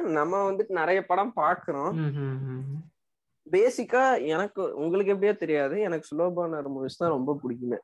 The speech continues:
Speaker 1: படம்
Speaker 2: ம்,
Speaker 1: ஒன்றரை மணி
Speaker 2: எனக்கும்,
Speaker 1: நேரமா
Speaker 2: எனக்கும்
Speaker 1: இருந்தாலும்,
Speaker 2: ஒர்க் ஆகும்.
Speaker 1: பயங்கர
Speaker 2: எனக்கு
Speaker 1: ஸ்லோவா இருந்தாலும்
Speaker 2: எனக்கு எது பிடிக்கும்னு எனக்கு கரெக்டா சொல்ல தெரியல. ஆனா எனக்கு, எனக்கும் ஒர்க் ஆகும். எனக்கும்.
Speaker 1: எனக்கு எந்த மாதிரி இருந்தாலும் படங்கள் பார்த்தா நல்லா இருந்தா எனக்கு ரொம்ப பிடிக்கும்.
Speaker 2: ம், ம்.
Speaker 1: அந்த, ஆனா சில பேர் இருப்பாங்க,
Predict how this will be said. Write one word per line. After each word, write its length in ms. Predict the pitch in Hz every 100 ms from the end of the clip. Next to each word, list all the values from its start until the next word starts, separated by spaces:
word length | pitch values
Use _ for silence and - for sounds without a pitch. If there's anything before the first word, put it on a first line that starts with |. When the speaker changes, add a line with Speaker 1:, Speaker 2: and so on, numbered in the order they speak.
| _
Speaker 1:
படம் 260 | 123 135 175
Speaker 2:
ம், 20 |
Speaker 1:
ஒன்றரை 240 | 147 160
மணி 120 | 170 160
Speaker 2:
எனக்கும், 240 | 165 196
Speaker 1:
நேரமா 60 | 147
Speaker 2:
எனக்கும் 260 | 143 208
Speaker 1:
இருந்தாலும், 100 | 151
Speaker 2:
ஒர்க் 240 | 139 160 160
ஆகும். 80 |
Speaker 1:
பயங்கர 80 | 143
Speaker 2:
எனக்கு 180 | 135 131
Speaker 1:
ஸ்லோவா 240 | 151 151
இருந்தாலும் 800 | 147 143 147 156 170 139 120 113 -
Speaker 2:
எனக்கு 300 | 156 151 139 165 139
எது 160 | 165
பிடிக்கும்னு 420 | 202 190 190 220
எனக்கு 160 | 220 185
கரெக்டா 120 | 147
சொல்ல 220 | 170 156
தெரியல. 220 | 156 151 190
ஆனா 100 | 190
எனக்கு, 240 | 170 143
எனக்கும் 300 | 139 151 180
ஒர்க் 260 | 135 123 127
ஆகும். 200 | 131 139
எனக்கும். 400 | 147 123 - - _ _ _ _ _ _ -
Speaker 1:
எனக்கு 300 | 156 165 165
எந்த 220 | 165 208 220
மாதிரி 220 | 226 220 214
இருந்தாலும் 600 | 196 190 196 220 220 - _
படங்கள் 440 | 151 160 180 175 -
பார்த்தா 280 | 151 156 185
நல்லா 340 | 143 139 151
இருந்தா 260 | 143 147 160
எனக்கு 260 | 139 123
ரொம்ப 280 | 123 127 127
பிடிக்கும். 460 | 127 117 - 117 156
Speaker 2:
ம், 180 | 147 139 143
ம். 260 | 147 143 - - -
Speaker 1:
அந்த, 240 | - 160 170
ஆனா 260 | 190 233
சில 280 | 349 196 202
பேர் 220 | 202 220
இருப்பாங்க, 480 | 196 175 170 170 160